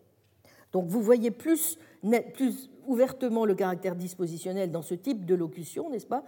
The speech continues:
que si vous avez affaire à des prédicats dispositionnels comme immunodéficient ou fragile. Dans les deux cas, pourtant, vous renvoyez justement à la même disposition, n'est-ce pas ? Bon.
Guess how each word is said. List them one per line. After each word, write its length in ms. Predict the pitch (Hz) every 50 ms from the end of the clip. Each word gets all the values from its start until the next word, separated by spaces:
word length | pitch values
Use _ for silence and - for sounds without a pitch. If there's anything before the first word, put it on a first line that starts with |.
| - - - - _
que 100 | - 254
si 160 | 262 - 269
vous 220 | 226 247 220 208
avez 280 | 220 214 196 202 196 180
affaire 380 | 143 185 180 - 226 233 214 202
à 60 | 175
des 120 | 160 180
prédicats 500 | 175 - - 208 196 190 190 196 214 190
dispositionnels 960 | 185 165 180 - - - 175 170 156 156 - - 170 160 202 247 294 294 -
comme 220 | - 208 180 185 185 - - - - - -
immunodéficient 1000 | 262 262 262 254 233 214 208 185 156 175 175 170 180 175 - - - 285 320 440 - - - -
ou 200 | - 269 285 - - - -
fragile. 520 | - - 254 262 214 226 220 165 - - - - - _ _ _ _ _ _ _ _ _ _ - _ _ _ _ _ -
Dans 80 | 160 165
les 120 | 156 165
deux 140 | 156 165 165
cas, 160 | - 220 269
pourtant, 320 | 269 - - - 233 240
vous 120 | 214 180 170
renvoyez 520 | 175 202 190 170 165 170 175 202 254 247 - - - - -
justement 360 | - - - - 190 214 240
à 60 | 226
la 120 | 185 165 165
même 220 | 190 - 196 185
disposition, 680 | 165 190 185 190 - 185 170 170 185 - - - 202 - - - -
n'est-ce 120 | - - -
pas ? 140 | 208 226 - - - -
Bon. 160 | - 135